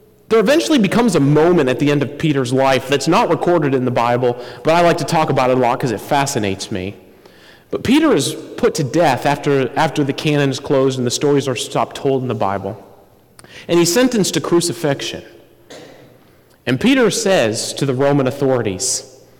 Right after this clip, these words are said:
"I refuse to die the way that my Lord has died. Crucify me upside down so that I would bring no shame to my Lord." And he did. They turned the cross upside down in an X.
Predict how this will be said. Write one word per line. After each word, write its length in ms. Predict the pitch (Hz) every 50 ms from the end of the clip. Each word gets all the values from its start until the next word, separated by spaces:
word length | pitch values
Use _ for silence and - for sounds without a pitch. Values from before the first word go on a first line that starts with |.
| - - - _ - - _ -
"I 100 | - -
refuse 500 | - 156 - - - 175 208 208 190 - -
to 100 | - 151
die 420 | 143 156 143 156 151 147 139 135
the 100 | 127 135
way 180 | 123 135 131 127
that 100 | 127 120
my 140 | 120 123 127
Lord 280 | 123 131 127 127 123 120
has 160 | 123 113 123
died. 440 | 120 98 104 95 85 - - - - - - - - _ _ _ _ _ _ _ _ _ _ _ _ _ _ _ _ -
Crucify 720 | - - 175 196 185 - 185 - - 175 160 156 160 156
me 260 | 139 139 135 135 - - 123
upside 480 | 135 131 - - - 131 123 127 120
down 400 | 120 110 107 104 110 98 90 107 - - - - _ _ _ _ _ - _ _ -
so 140 | - - 127
that 100 | 120 113
I 60 | 120
would 200 | 120 123 120 117
bring 260 | 127 127 120 120 117
no 160 | 113 117 117
shame 540 | 113 - - - 117 107 101 92 90 92 92 - - -
to 80 | - 104
my 160 | 98 95 95
Lord." 420 | 92 95 87 69 - - - - - - _ _ _ _ _ _ _ _ _ _ _ _ _ _ _
And 80 | - 139
he 80 | 143 135
did. 260 | 127 180 226 247 -
They 100 | 220 104
turned 280 | - - - 180 185 185
the 60 | 185
cross 380 | - - 175 180 190 190 - 143
upside 320 | 143 - - 147 139 143
down 240 | 139 139 151 151 147
in 140 | 139 127 123
an 220 | 110 92 - -
X. 460 | 151 175 196 196 - - - - -